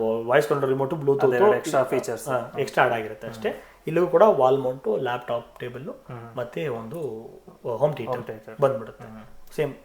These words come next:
Speaker 1: ಎಲ್ಲ ಒನ್ ಇಯರ್ ರಿಪ್ಲೇಸ್‌ಮೆಂಟ್, ಟೂ ಇಯರ್ ಸರ್ವಿಸ್ ಎಲ್ಲ ಬಂದ್ಬಿಡುತ್ತೆ.
Speaker 2: ಓಕೆ.
Speaker 1: ಓಕೆನಾ? ನೆಕ್ಸ್ಟ್ ನಾನು ನಿಮ್ಗೆ ತೋರಿಸಿದ್ದು ಫಿಫ್ಟಿ ಇಂಚಸ್.
Speaker 2: ಹ್ಮ್, ಹ್ಮ್, ಹ್ಮ್.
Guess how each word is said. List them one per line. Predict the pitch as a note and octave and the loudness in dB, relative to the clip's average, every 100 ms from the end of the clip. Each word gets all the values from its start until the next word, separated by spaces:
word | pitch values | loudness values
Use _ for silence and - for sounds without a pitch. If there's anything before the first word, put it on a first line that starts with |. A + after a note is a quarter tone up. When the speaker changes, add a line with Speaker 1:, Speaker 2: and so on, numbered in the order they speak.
| - B2+ | -6 0
Speaker 1:
ಎಲ್ಲ | C3+ | 2
ಒನ್ | B2 B2+ C3 | 2 0 -2
ಇಯರ್ | B2+ | -4
ರಿಪ್ಲೇಸ್‌ಮೆಂಟ್, | B2+ C3 B2+ C3 B2+ | -2 -2 -2 -4 -4
ಟೂ | C3 | 0
ಇಯರ್ | C3 | 0
ಸರ್ವಿಸ್ | C3+ B2+ A#2+ | 0 -2 -2
ಎಲ್ಲ | A#2 B2+ A2 | -2 -4 -4
ಬಂದ್ಬಿಡುತ್ತೆ. | A2 G#2 - - A#2 | -10 -14 -16 -18 -18
Speaker 2:
ಓಕೆ. | - A#2 | -10 -10
Speaker 1:
ಓಕೆನಾ? | D3+ E3+ - - - - | -8 -10 -12 -20 -14 -4
ನೆಕ್ಸ್ಟ್ | D#3+ - | -4 2
ನಾನು | D#3 F3+ | 2 2
ನಿಮ್ಗೆ | E3 D3 | -2 -4
ತೋರಿಸಿದ್ದು | D#3+ - C#3+ | -4 -4 -6
ಫಿಫ್ಟಿ | - F3 A3 | -4 -2 0
ಇಂಚಸ್. | C#3 B2+ - - - C3 | 0 -4 -16 -18 -18 -14
Speaker 2:
ಹ್ಮ್, | A2+ | -12
ಹ್ಮ್, | C3 A2+ | -12 -12
ಹ್ಮ್. | A#2+ | -14